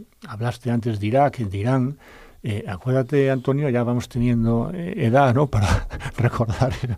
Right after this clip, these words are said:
casi tenemos edad ya para olvidarlo, pero, pero no recordamos. Pues fíjate tú lo que en su día, por ejemplo, la izquierda en Europa, en el caso de Irán con Khomeini, ¿no? ¿eh? Acuérdate a, a Foucault,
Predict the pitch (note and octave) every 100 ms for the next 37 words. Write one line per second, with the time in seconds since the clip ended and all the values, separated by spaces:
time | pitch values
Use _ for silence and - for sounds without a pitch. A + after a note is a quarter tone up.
0 | - - C#3 - C3 C#3 C3+ C3 A#2 C3
1 | C3+ C3+ A#2+ A2+ A#2+ D3 C3+ C3+ C#3 A#2+
2 | G#2+ - G3 E3 - A#2+ A#2+ C#3 A#2+ G2+
3 | A2+ A#2+ C3+ D3+ - - - D3 - A2
4 | D3+ D#3+ D#3 D#3+ C3+ G#2+ G2+ G2+ G#2 C3+
5 | C#3 C3+ D3 B2 G2 E2+ - B2 B2 B2+
6 | B2 B2 B2 B2 A#2+ B2+ C3 C3+ D#3 -
7 | - - - - F#2+ F#2 - A#2 - A#2
8 | A2+ A2 A#2+ C3+ B2 A2 - F#2 F2+ D#2+
9 | E2 E2 F#2 A#2 - - - - _ G2+
10 | C3+ F2+ - G2+ G2 G#2 A#2+ A#2+ G#2+ G2
11 | A2+ - G#2 B2 C3+ D#3 G3+